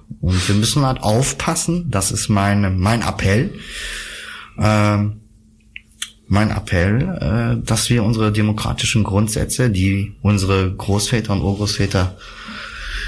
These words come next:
mit Schweiß und Blut erarbeitet haben oder auch errungen haben, dass wir die nicht aufs Spiel setzen.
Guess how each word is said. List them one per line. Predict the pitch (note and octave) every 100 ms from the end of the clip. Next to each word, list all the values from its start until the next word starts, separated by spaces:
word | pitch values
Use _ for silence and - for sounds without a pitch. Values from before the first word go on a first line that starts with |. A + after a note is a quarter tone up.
| -
mit | - F#2
Schweiß | - G2+ G#2+ C#3
und | C#3
Blut | G#2 A#2 E3+
erarbeitet | - - D3+ D#3 C3+ A2 F2
haben | F#2 F#2+ A#2
oder | F#2+ F#2+ F2
auch | C#2+ E2+ -
errungen | F2+ F#2+ F#2 F#2+ F#2+ C#3 C3 G#2
haben, | F2+ F#2+ G2 G#2 G#2
dass | F#2 -
wir | G2
die | F2+
nicht | F2+ G2
aufs | G2 -
Spiel | - B2+
setzen. | F2+ D2+ - D2+ D2